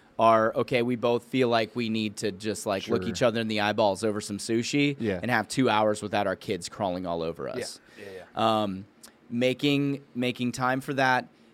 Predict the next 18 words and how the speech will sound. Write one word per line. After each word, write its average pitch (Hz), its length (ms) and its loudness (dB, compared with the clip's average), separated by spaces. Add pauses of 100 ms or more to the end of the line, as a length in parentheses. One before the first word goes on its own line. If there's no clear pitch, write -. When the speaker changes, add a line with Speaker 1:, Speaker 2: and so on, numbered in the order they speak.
(120)
Speaker 1:
making 120 320 -2
time 127 400 2
for 123 560 4
a 113 300 0
family 143 840 2
adventure, 110 580 0
weekend 123 400 0
adventure 110 540 -2
once 110 300 -2
every 117 180 2
three 113 240 -2
to 117 60 -2
four 131 240 2
months, 107 480 -2 (180)
Speaker 2:
Mm-hmm. 98 220 -8
Speaker 1:
and 120 160 0
then 110 300 0 (260)
having 139 720 0